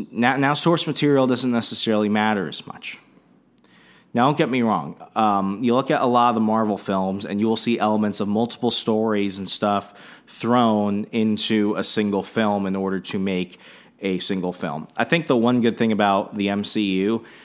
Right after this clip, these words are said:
is the fact that because Marvel was clever with their marketing and everything, and they basically told comic book fans, "Listen, we're not recreating the stories or anything that is in its own universe. Everything is kind of adjacent to each other."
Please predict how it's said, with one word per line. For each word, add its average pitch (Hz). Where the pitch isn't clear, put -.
is 107
the 98
fact 101
that 95
because 107
Marvel 104
was 98
clever 107
with 101
their 98
marketing 98
and 107
everything, 107
and 98
they 92
basically 98
told 95
comic 98
book 101
fans, 101
"Listen, 98
we're 110
not 104
recreating 107
the 98
stories 101
or 101
anything 101
that 98
is 95
in 101
its 95
own 95
universe. 107
Everything 104
is 92
kind 104
of 95
adjacent 104
to 113
each 104
other." 104